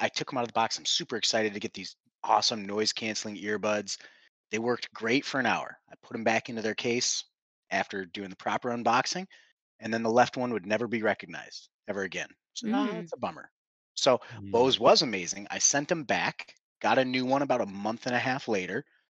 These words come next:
Speaker 1: a new
Speaker 3: Wow.
Speaker 1: set. Same exact thing happened. I put 'em in, an hour, and I can't find anything on their website about helping me with this, so I finally went off to Amazon. Turns out there's a bunch of one-star reviews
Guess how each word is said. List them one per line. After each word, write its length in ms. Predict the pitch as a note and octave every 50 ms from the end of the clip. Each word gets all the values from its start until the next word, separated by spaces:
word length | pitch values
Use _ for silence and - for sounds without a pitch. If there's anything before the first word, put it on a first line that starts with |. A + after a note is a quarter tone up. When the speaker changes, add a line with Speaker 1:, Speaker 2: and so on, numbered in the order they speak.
| _ _ _ _ _ -
Speaker 1:
a 80 | F#2 F#2
new 0 |
Speaker 3:
Wow. 140 | F2 E2+ F2+
Speaker 1:
set. 360 | F#2 - - G#2+ G2+ - _ _ _ _ _ _ _ _ _ _ _ _ _ _ _ _ _ _ _ _ _ _ _ -
Same 460 | - - - - C3+ B2+ C3 C#3 D3+ D#3+
exact 460 | D3+ C#3 B2 C#3 C3 C3 B2 - -
thing 200 | - B2 A#2+ A2+
happened. 480 | G2+ A2 G2 - - - - _ _ _ _ _ _ _ _ _ _ _ _ _ _ _ _ _ _ _ _ -
I 40 | -
put 200 | - - - B2
'em 140 | A#2 A2 A#2+
in, 300 | C3 C#3 D3 D3+ D3+ D3 _ _ _ _ _ -
an 120 | A2 G#2+ - -
hour, 380 | - A2+ A#2+ A#2+ C3 C#3 D3+ - - - - - _ _ _ _ _ _ _ - -
and 720 | - A2+ A2 A2 G#2+ G#2+ G#2+ G#2+ G#2 - G2+ - - - - - _ -
I 100 | - A3
can't 320 | - - - B2 A#2 A2+ -
find 320 | - B2+ A#2 A2 G#2+ A2+ -
anything 520 | B2 A#2+ B2+ C3+ C#3 C3 - D3+ C#3 C3+ C3+
on 120 | B2+ A#2
their 140 | G#2 F#2 F#2
website 440 | A2 C3+ C#3+ C3+ - - D3+ C#3+ C3
about 180 | G#2+ G2+ F2
helping 300 | F2 B2 C3 - - C3
me 100 | C3 C3
with 160 | C3+ C3 B2 -
this, 300 | C3+ C3 B2+ - - - - - - _ -
so 120 | - F#2
I 40 | F2
finally 320 | - - C3 B2+ B2 B2
went 140 | A#2+ A#2+ A#2
off 120 | A2 G#2+ -
to 140 | - - A#2
Amazon. 560 | C3 C3+ C3 C3 A2+ C3 B2 B2 B2+ B2 B2 -
Turns 240 | - - B2+ A#2 A#2+
out 100 | A#2 -
there's 120 | - F#2+ F#2
a 100 | A#2+ - _ _ _ -
bunch 220 | C#3+ C3+ B2+ - C3
of 60 | A#2+
one-star 380 | A#2 A#2 A2+ - - A2+ A2+ G#2+
reviews 600 | A2 G#2+ F#2+ G2+ G#2 G2+ G2+ G2+ G2+ - -